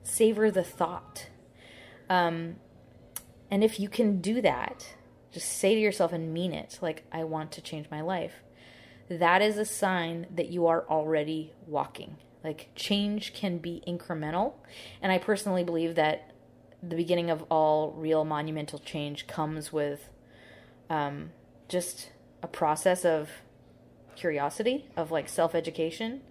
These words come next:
Um, but we need to understand first, like,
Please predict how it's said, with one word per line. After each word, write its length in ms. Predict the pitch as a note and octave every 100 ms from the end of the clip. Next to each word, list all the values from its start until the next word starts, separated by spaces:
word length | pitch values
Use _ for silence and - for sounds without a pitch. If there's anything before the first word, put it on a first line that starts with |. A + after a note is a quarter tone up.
| - - - - - - - -
Um, 440 | F#3+ F3+ D#3+ D#3 - - - - - - -
but 180 | G3 G#3
we 100 | G#3
need 180 | A3
to 120 | A3+ G#3
understand 760 | G3 F#3+ - F3+ F3 F3 - - - -
first, 400 | - B3+ C4+ -
like, 400 | F3 E3 - -